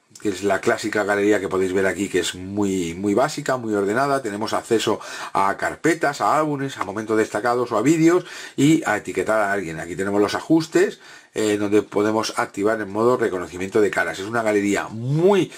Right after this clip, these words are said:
sencilla, pero que va muy bien y a mí me encanta.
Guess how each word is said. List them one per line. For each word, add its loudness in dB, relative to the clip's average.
sencilla, 0
pero 0
que -2
va 2
muy 0
bien 0
y -2
a -4
mí -4
me 0
encanta. -6